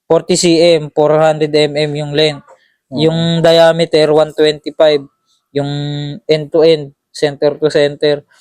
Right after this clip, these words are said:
Speaker 1: Yung reach niya, seventy. Yung reach dito yun sa baba.
Speaker 2: Okay.
Speaker 1: So, pag ganito. Yung reach niya, ayan. Dito, five hundred lang dito, ayan. Wala ring ga-, wala ring gasgas.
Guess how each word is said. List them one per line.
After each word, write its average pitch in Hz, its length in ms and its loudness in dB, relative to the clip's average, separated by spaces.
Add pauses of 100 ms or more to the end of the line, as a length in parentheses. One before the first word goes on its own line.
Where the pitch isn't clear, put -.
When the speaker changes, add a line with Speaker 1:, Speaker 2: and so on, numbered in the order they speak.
(240)
Speaker 1:
Yung 170 200 2
reach 180 320 -2
niya, 165 200 0
seventy. 151 760 0
Yung 170 200 0
reach 156 280 -2
dito 143 280 -2
yun 143 120 0
sa 143 120 0
baba. 131 360 0 (160)
Speaker 2:
Okay. 110 400 -10 (440)
Speaker 1:
So, 131 200 -4
pag 127 280 -4
ganito. 123 320 -8 (640)
Yung 139 240 -12
reach 131 240 -6
niya, 131 200 -12
ayan. 127 280 -12 (720)
Dito, 170 280 0
five 160 200 0
hundred 156 320 0
lang 156 160 -2
dito, 143 360 0
ayan. 131 280 -2 (280)
Wala 143 240 2
ring 147 160 -4
ga-, 143 280 2
wala 180 280 2
ring 180 120 -4
gasgas. 160 520 -6